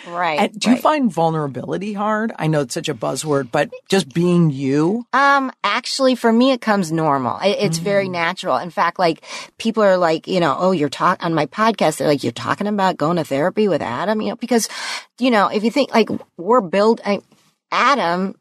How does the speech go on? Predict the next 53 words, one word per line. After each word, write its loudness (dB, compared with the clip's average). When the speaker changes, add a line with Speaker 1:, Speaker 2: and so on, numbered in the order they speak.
Speaker 1:
I, 0
I 0
am 2
trying 0
to 0
build 2
a 2
brand 0
here 0
Speaker 2:
Mm-hmm. -2
Speaker 1:
with -4
the -4
alcohol 2
company -6
that -4
Speaker 2:
Mm-hmm. -4
Speaker 1:
landed 2
in -2
my -2
lap. -2
And 0
so 2
it's 0
based 2
on 0
Adam 2
and 0
his 0
Speaker 2:
Mm-hmm. -4
Speaker 1:
wife. 2
She's -2
the -4
C -2
E -2
O, 4
the -2
female 0
of 0
the, -2
of -2
an -2
alcohol 2
Speaker 2:
Mm-hmm. -2
Speaker 1:
company, 2
you -2
know, 0
and, 0
uh, 2
she's 0
getting 2
it 6
and 2
she's, 0